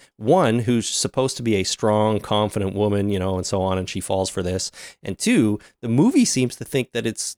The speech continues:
this kind of thing is okay, including Jeffrey D Morgan's character Patrick, who's kind of the leader in all this.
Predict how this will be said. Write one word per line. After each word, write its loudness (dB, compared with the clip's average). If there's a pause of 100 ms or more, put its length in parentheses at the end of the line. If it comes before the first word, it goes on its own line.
(160)
this -4
kind 0
of -4
thing -2
is 0
okay, 2
including 0
Jeffrey -6
D 2
Morgan's 0
character -4
Patrick, -4 (240)
who's -6
kind 0
of 0
the 0 (240)
leader 0
in -6
all -10
this. -6